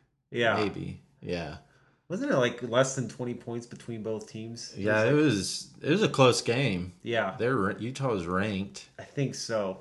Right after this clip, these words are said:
Speaker 2: pretty high.
Speaker 1: That was another one of those games where you're just like, should have won it. So
Speaker 2: Yeah.
Speaker 1: <laughs> I'm, I'm saying
Speaker 2: I
Speaker 1: that
Speaker 2: know.
Speaker 1: the more and more I'm a Beaver fan, I can look back and be like, they should have won it.
Speaker 2: Yeah.
Speaker 1: So
Speaker 2: So you're go-,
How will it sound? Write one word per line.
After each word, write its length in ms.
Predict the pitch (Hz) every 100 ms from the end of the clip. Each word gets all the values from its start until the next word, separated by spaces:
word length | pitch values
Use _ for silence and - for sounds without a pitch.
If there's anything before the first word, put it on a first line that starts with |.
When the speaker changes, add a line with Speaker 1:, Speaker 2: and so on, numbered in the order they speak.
| -
Speaker 2:
pretty 400 | - 117 117 85
high. 560 | - 95 113 78 71 - -
Speaker 1:
That 120 | 139
was 100 | 143
another 340 | 139 127 127
one 120 | 117 113
of 60 |
those 160 | 110 98
games 380 | 110 104 104 101
where 80 |
you're 120 | 98 95
just 160 | -
like, 280 | 98 95 - _ _
should 240 | - - 107
have 120 | 95
won 180 | 98 95
it. 180 | 92 -
So 220 | - 95
Speaker 2:
Yeah. 120 | 135 - - -
Speaker 1:
<laughs> 300 | - - -
I'm, 320 | 151 151 143 135
I'm 140 | 135
saying 300 | 131 165 156
Speaker 2:
I 20 | 143
Speaker 1:
that 300 | 131 - 131
Speaker 2:
know. 60 |
Speaker 1:
the 100 | 120
more 220 | 120 123
and 80 | 127
more 180 | 120 117
I'm 120 | 113
a 40 | 98
Beaver 320 | 107 104 101
fan, 280 | 101 104 98
I 60 |
can 180 | 95 104
look 220 | 104 104
back 220 | 107 101 107
and 100 | 95
be 60 |
like, 160 | 95 95
they 80 | 95
should 180 | - 92
have 140 | 92
won 180 | 85 -
it. 100 | -
Speaker 2:
Yeah. 180 | 90 76
Speaker 1:
So 380 | 76 101 92 92 - - -
Speaker 2:
So 260 | - -
you're 160 | 101 123
go-, 380 | 104 98 104